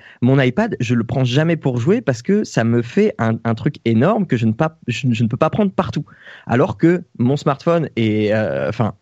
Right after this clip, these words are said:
c'est, c'est juste une question d'années pour moi, euh, de quelques années, mais, euh, on, on,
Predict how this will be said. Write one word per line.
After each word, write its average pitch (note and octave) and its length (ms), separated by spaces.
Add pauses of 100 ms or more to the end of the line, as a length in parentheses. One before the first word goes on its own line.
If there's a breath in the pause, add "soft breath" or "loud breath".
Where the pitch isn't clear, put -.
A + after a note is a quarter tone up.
(680)
c'est, B2 640
c'est A#2+ 260
juste C#3+ 280
une B2+ 160
question B2 420
d'années B2+ 460
pour B2 260
moi, C3+ 460
euh, G2+ 440
de G2 140
quelques A#2 500
années, E3 260 (260 loud breath)
mais, A2+ 340
euh, G#2+ 120
on, E2 300
on, G#2 280